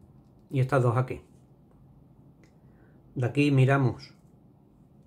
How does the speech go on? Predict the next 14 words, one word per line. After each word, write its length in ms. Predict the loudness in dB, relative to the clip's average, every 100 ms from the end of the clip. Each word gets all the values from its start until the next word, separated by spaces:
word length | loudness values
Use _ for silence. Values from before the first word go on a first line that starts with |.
| -14
Lo 120 | -10 -4
primero 300 | 0 0 2
que 80 |
vemos, 380 | 2 2 0 -6 -12 _ -20
que 100 | -8
estas 220 | -6 -2 0
dos 140 | 2
son 160 | 2 0
iguales. 380 | 2 0 -4 -14 _ -20 _ _ _ _ _ -20 _ _ _ -20 -20 -20 -20 -20 -20 -20 -20 _ -20 -20 -20 -20 -20 -20 -20 -20 -20 -20 -20 -20 -20 -20 -20 -20 -20 -20 -20 -20 -20 -20 -20 -2
Y 140 | 0
esta 360 | 0 -2 -6 -2
con 140 | 2
esta. 400 | 0 -2 -14 -20 -20 -20 -20 -20 -20 -20 _ -20 _ _ -20 -20 -20 -20 -20 -20 -20 -20 -20 -20 -20 -20 -20 -20 -20 -20 -20 -20 -20 -20 -20 -20 -20 -20 -20 -20 -20 -20 -20 -20 -16 -2
¿Vale? 340 | 0 0 -4